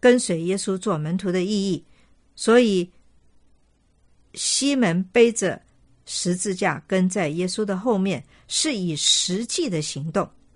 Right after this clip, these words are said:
来表达耶稣曾经提出的跟随他做门徒的要求。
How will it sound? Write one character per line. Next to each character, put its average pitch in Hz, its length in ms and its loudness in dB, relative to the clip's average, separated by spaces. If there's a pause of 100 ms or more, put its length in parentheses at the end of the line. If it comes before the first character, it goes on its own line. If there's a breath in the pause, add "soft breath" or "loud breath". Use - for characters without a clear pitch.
(280 soft breath)
来 175 240 0
表 151 340 0
达 160 540 -2 (680)
耶 226 180 8
稣 208 300 2
曾 175 280 -4
经 196 220 -2
提 170 240 -6
出 202 260 0
的 180 220 -4 (360)
跟 214 240 4
随 160 280 -4
他 170 280 -4
做 185 260 0
门 147 260 -8
徒 - 180 -12
的 143 120 -10
要 175 240 -2
求。 165 360 -12